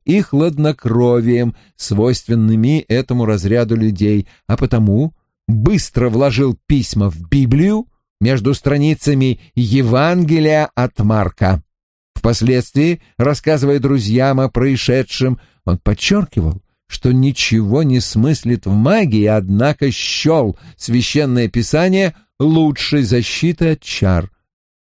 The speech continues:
Он оказался совершенно прав. Письма остались в его распоряжении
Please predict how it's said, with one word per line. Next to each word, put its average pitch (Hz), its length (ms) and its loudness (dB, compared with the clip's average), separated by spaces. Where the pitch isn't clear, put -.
Он 69 160 -2
оказался 98 480 0
совершенно 147 580 0
прав. 175 320 0
Письма 127 460 2
остались 127 560 -2
в 107 40 -6
его 120 300 2
распоряжении 110 920 0